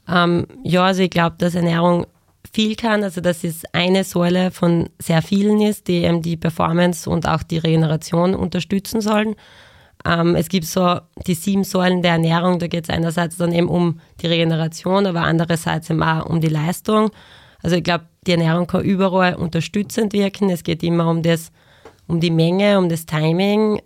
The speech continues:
wann, wie, was. Und es gibt natürlich, man kann nicht sagen, das funktioniert für alle Spieler. Das wird's nie geben. Und da geht's ja dann vor allem ganz viel um ein Vertrauen, das man aufbauen muss, um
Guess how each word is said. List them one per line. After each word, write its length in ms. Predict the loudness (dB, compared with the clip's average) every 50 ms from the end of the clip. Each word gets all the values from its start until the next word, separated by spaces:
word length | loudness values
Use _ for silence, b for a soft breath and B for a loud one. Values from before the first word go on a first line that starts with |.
| _ _
wann, 280 | -4 -4 -2 -2 -2 -2
wie, 140 | -2 -2
was. 320 | 0 0 0 0 -2 -2 -4
Und 120 | -4 -4
es 120 | -4 -4 -4
gibt 180 | -4 -4 -2
natürlich, 460 | -2 -2 0 0 0 0 0 -2 -2 B B B B B B -6
man 140 | -4 -2 0
kann 160 | 0 0 0
nicht 140 | 0 0 0
sagen, 280 | 0 0 0 0 -2 -4 -10 _ -18 _ -2
das 380 | -2 -2 -2 -4 -8 -14 -16 -20 _
funktioniert 600 | -6 -4 -4 -4 -4 -4 -2 0 0 0 -2 -4
für 160 | -4 -2 0
alle 240 | 2 2 2 2 0
Spieler. 420 | -2 -4 -6 -4 -2 -2 -4 -4
Das 340 | -4 -6 -8 -8 -12 -18 -18 -16
wird's 640 | -14 -12 -12 -12 -14 -8 -4 -2 -2 -2 0 0
nie 140 | 0 0 0
geben. 340 | 0 -2 -2 0 0 0 0
Und 160 | -2 -2 -4
da 40 | -6
geht's 260 | -6 -6 -6 -6 -6
ja 80 | -8 -6
dann 220 | -4 -4 -4 -4
vor 160 | -4 -2 -2
allem 180 | 0 0 -2 -2
ganz 220 | -2 -2 -2 -4
viel 200 | -4 -4 -2 0
um 120 | 0 2 2
ein 200 | 0 0 0 -2 b b b b b b b b _
Vertrauen, 640 | -4 -4 -4 -4 -2 -2 0 2 2 2 2 2
das 100 | 0 0
man 160 | 0 0 0
aufbauen 420 | 0 -2 -2 -4 -4 _ -4 -2 0
muss, 260 | 0 0 -2 -2 -2
um 300 | -2 -2 -2 -2 -4